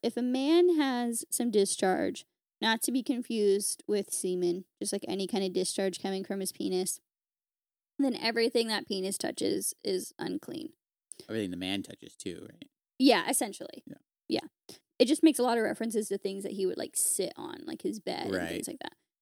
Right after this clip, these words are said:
Speaker 1: Okay, so, and then once the discharge is gone, then seven days after that, he will be clean.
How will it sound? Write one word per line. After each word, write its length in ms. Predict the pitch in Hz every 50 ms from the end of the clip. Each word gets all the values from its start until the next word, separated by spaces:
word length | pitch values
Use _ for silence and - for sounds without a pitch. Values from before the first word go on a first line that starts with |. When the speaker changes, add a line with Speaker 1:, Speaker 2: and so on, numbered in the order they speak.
| _ - 247
Speaker 1:
Okay, 160 | 240 196 170
so, 200 | - 240 226 - -
and 100 | 254 269
then 180 | 262 262 262 269
once 200 | 294 330 311 -
the 80 | 285
discharge 540 | 247 262 269 - - - 262 233 226 220 -
is 200 | - - 196 190
gone, 540 | 185 - 208 202 190 196 190 196 214 277 285 -
then 260 | - 220 220 208 208
seven 380 | - - 254 233 233 294 294 269
days 240 | 254 247 277 240 - -
after 360 | 196 180 180 190 - - 202
that, 360 | 196 214 190 185 190 202 - 226 -
he 80 | - 190
will 100 | 185 180
be 140 | 180 180 180
clean. 460 | - - - - - - - 269